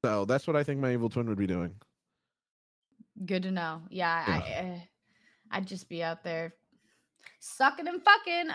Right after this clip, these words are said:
Speaker 2: No, I don't know.
Speaker 1: <laughs> All right, guys. Well,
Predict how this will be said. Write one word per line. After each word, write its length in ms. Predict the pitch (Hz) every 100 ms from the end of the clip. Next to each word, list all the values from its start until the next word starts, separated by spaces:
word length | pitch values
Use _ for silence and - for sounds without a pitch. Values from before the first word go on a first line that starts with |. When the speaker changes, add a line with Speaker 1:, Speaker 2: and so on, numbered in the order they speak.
| 226
Speaker 2:
No, 80 |
I 140 | 208 180
don't 120 | 180
know. 600 | 151 - 415 - _ 480
Speaker 1:
<laughs> 680 | - - - - - - 226 233 480 - - - _ _ _ _ - - - -
All 60 | 240
right, 180 | 233 180
guys. 320 | 175 175 - - - _ -
Well, 440 | 175 233 254 262